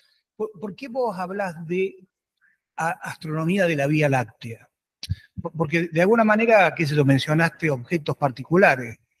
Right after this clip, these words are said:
las Pléyades, pero ¿por, por qué, por qué pens-, de alguna manera mencionás que ellos estaban pensando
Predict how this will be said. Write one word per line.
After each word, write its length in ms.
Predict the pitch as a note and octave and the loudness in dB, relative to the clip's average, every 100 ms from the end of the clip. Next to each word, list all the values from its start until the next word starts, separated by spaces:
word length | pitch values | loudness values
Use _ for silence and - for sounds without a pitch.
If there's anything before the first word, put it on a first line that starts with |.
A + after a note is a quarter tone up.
| _ | _
las 140 | C3+ | -4
Pléyades, 920 | - D#3 D#3 D3+ C3+ D3 C#3+ C#3+ C#3 B2+ _ _ _ _ - - A#2 - | 2 6 8 8 6 4 4 4 2 -2 _ _ _ _ -20 -12 0 6
pero 160 | F3 | 6
¿por, 280 | - D3+ D#3 - _ - | 4 -4 -10 -10 _ 2
por 220 | E3+ D3 | 2 6
qué, 520 | - F#3 F3+ G3 G#3+ - - - _ - - _ - | 10 10 10 4 -4 -12 -20 -20 _ -20 -20 _ 4
por 180 | E3 | 4
qué 120 | F3+ A3 | 6 6
pens-, 460 | F3 G3 E3 - _ - - _ _ _ _ _ _ _ | 8 8 8 4 _ -20 -20 _ _ _ _ _ _ _
de 240 | F3 C#3 | 0 6
alguna 240 | C#3+ F3+ E3+ | 10 10 12
manera 240 | E3+ F#3 | 10 12
mencionás 460 | E3+ D3 E3+ D#3+ E3+ | 12 12 12 10 8
que 160 | F3 | 6
ellos 200 | D#3+ E3 | 6 6
estaban 440 | C#3 - E3 D#3+ C#3 | 4 0 0 0 0
pensando 680 | C#3 C3+ D#3 E3 E3 D#3+ | 0 0 2 2 4 2